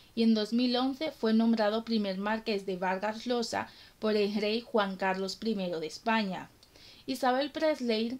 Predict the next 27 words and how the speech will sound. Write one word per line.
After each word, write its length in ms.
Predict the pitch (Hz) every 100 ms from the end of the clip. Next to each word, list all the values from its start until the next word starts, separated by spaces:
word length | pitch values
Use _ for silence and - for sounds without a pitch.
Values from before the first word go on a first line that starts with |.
| -
es 200 | 233 233
la 100 | 269
madre 320 | 233 208 220
de 100 | 233
los 200 | 220 190
cantantes 680 | 196 190 185 185 196 233 -
Enrique 440 | 208 196 190 190 196
Iglesias 640 | 196 226 233 208 220 - -
y 140 | 202
Julio 340 | - 196 190
Iglesias 480 | 190 185 185 185 180
junior 460 | 190 254 233 190 175 - - - - - _ -
Fue 200 | 233 214
considerada 680 | 214 220 226 214 202 202 208
una 200 | 214 214
de 60 |
las 220 | 208 202
mujeres 440 | 214 196 202 208 220
más 340 | 202 190 190
elegantes 560 | 220 220 202 190 208 202
de 80 | 190
España 600 | - - 202 196 202 214
por 140 | 240
diversos 520 | 220 202 190 185 208 220
medios 360 | 196 190 220
nacionales 760 | 226 202 - 185 185 185 214 233
como 340 | 214 196 185